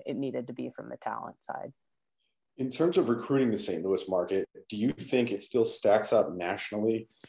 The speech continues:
Speaker 2: Um, I know historically it's always had that reputation, but I, it feels like a lot of other places have caught up.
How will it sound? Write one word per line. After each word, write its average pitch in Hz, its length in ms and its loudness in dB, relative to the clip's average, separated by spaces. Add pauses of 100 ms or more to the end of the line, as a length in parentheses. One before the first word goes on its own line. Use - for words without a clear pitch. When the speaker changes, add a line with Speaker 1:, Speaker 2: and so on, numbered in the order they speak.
(240)
Speaker 2:
Um, 92 320 2
I 113 60 4
know 123 140 6
historically 123 560 4
it's 101 120 0
always 101 240 0
had 101 240 0
that 92 180 0
reputation, 87 1000 -4
but 90 260 0 (160)
I, 80 60 0
it - 360 -10
feels 117 200 4
like 104 80 0
a 101 60 4
lot 92 140 6
of 95 80 4
other 92 140 4
places - 360 -8
have 85 120 -4
caught 90 260 0
up. 90 320 4